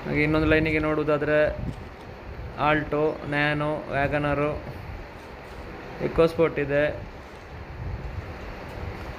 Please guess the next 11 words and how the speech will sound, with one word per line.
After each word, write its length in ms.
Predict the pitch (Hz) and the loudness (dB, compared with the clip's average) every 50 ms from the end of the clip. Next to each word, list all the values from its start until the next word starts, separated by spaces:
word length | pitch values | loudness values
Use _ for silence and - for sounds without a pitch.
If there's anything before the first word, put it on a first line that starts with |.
| - - - - 131 139 | -10 -10 -6 -4 -2 0
Indica, 400 | 147 147 151 151 - 143 139 139 143 143 143 | 4 4 2 4 4 4 6 6 6 6 6
WagonR, 460 | 135 135 139 139 143 143 143 139 139 143 143 143 135 - - - - - - - - - - - - - - - - - - - - - - - - - - - - | 6 6 4 4 2 2 0 0 2 2 2 0 0 -4 -6 -8 -10 -10 -12 -12 -10 -10 -10 -10 -8 -8 -10 -10 -10 -12 -12 -12 -10 -10 -8 -8 -6 -6 -6 -4 2
Kia-ದವ್ರದ್ದೊಂದು 680 | - 170 170 170 165 170 160 156 151 151 151 147 147 147 | 6 8 8 8 8 8 6 6 4 2 0 0 -2 -2
ಮಾಡೆಲ್ 220 | 147 147 143 143 139 139 | -2 0 0 0 0 2
ಕಾರ್ 160 | 139 139 139 139 | 2 2 2 2
ಇದೆ, 160 | 139 139 139 143 - - - | 2 2 0 0 -2 -4 -6
ಆ 40 | 131 139 | -4 -2
ಕಡೆ 160 | - 139 135 135 127 | 2 4 4 4 6
Brezza, 340 | 139 139 139 135 139 151 147 147 151 151 - - - - - - - 131 139 139 | 6 4 4 4 6 6 6 6 4 2 -2 -6 -8 -8 -8 -8 -8 -6 -2 2
Tata. 360 | 143 143 147 147 - 143 147 147 - - - - - - - - - - - - - - - - - - - - - - - - - - - - - - - - - - - - - - - - - - - - - - - - - - - - - - - - - - - - - - - - - - - - - - - - - - - - - - - - - - - - - - - - - - | 4 4 4 6 6 6 6 6 4 0 -6 -6 -8 -8 -10 -8 -8 -8 -8 -6 -4 -4 -4 -4 -4 -6 -8 -8 -8 -10 -8 -6 -6 -4 -4 -4 -4 -4 -4 -6 -6 -6 -6 -6 -6 -4 -4 -2 -2 -4 -6 -6 -8 -6 -6 -6 -6 -4 -4 -4 -4 -6 -8 -8 -6 -6 -6 -6 -6 -6 -6 -6 -6 -6 -4 -4 -4 -4 -6 -6 -6 -6 -8 -8 -8 -6 -6 -6 -6 -6 -8 -8 -8 -6 -6 -6 -6 0
So 100 | - 185 | 2 2